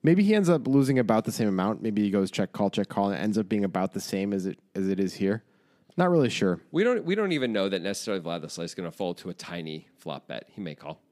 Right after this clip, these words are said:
Speaker 2: We just don't know. Sometimes he
Speaker 1: Yeah.
Speaker 2: will do that. He's in position. He may be like, "I'm just gonna flat once to see what happens,"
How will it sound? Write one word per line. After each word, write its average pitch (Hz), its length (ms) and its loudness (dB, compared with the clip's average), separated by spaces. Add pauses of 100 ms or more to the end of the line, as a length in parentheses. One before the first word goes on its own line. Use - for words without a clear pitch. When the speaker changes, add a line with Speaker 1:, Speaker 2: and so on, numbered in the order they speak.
(240)
Speaker 2:
We 101 120 -6
just 80 160 -12
don't 71 140 -10
know. 65 120 -14 (400)
Sometimes 90 380 -12
he 104 80 -2
Speaker 1:
Yeah. 101 60 2
Speaker 2:
will 95 80 0
do 85 80 -8
that. 78 100 -8
He's 110 120 -6
in 120 100 -4
position. 92 380 -8
He 101 60 -6
may 98 80 -6
be 95 140 -4
like, 95 180 -4
"I'm 147 80 -4
just 143 140 -6
gonna 143 100 -2
flat 110 240 -2
once 104 180 -8
to - 60 -14
see 104 100 -8
what 82 120 -6
happens," 82 460 -12